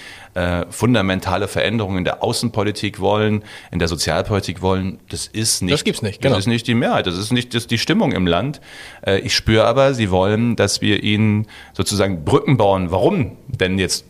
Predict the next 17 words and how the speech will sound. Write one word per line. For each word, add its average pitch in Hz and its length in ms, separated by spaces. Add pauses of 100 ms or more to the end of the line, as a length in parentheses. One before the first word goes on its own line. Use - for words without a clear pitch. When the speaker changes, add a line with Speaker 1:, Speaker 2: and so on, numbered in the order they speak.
Speaker 1:
doch 110 260
noch 92 160
mal 85 240
vier 80 220
Jahre? 80 340
Sie 80 140
sagen, 120 560 (100)
„Ich 104 240
würd 143 200
euch 147 120
die 131 120
vier 127 180
Jahre 120 260
schon 120 180
noch 117 140
mal 110 180
geben, 180 440